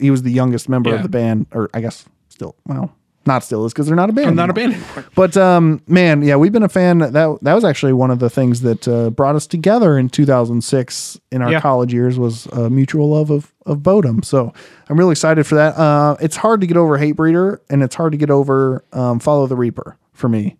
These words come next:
Speaker 1: Those two, their second and third albums are just
Speaker 2: Yeah, man.
Speaker 1: Man, releasing those as your second and third album?
Speaker 2: They are absolute classics of the melodeath genre.
Speaker 1: Yeah,
Speaker 2: I, I
Speaker 1: and
Speaker 2: think you'd be hard pressed to do better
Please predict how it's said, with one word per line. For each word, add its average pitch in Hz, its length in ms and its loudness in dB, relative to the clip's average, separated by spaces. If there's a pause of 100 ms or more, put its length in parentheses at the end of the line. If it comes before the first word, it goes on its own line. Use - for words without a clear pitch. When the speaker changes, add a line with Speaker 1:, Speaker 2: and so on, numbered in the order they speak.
(120)
Speaker 1:
Those 151 200 2
two, 147 440 4 (200)
their 127 100 -2
second 139 260 -2
and 127 120 -4
third 131 180 0
albums 120 340 -2
are 110 80 -2
just 117 180 -2
Speaker 2:
Yeah, 135 120 -2
man. 120 260 -8 (840)
Speaker 1:
Man, 113 320 0 (160)
releasing 185 360 2
those 185 180 4
as 160 140 -2
your 139 80 2
second - 480 -6
and 165 100 -6
third 170 260 -2
album? 180 460 0 (120)
Speaker 2:
They 170 200 0
are 147 480 0 (480)
absolute 147 640 -2 (220)
classics - 840 -6
of 131 460 -2 (100)
the 147 160 0
melodeath 123 600 -2
genre. 120 580 -8 (200)
Speaker 1:
Yeah, 117 320 0
Speaker 2:
I, 143 60 -4
I 147 60 0
Speaker 1:
and 131 80 0
Speaker 2:
think 147 180 -2
you'd 139 140 -2
be 131 120 -2
hard 123 280 -4
pressed - 400 -8
to 127 60 -6
do 123 160 -2
better 120 460 -8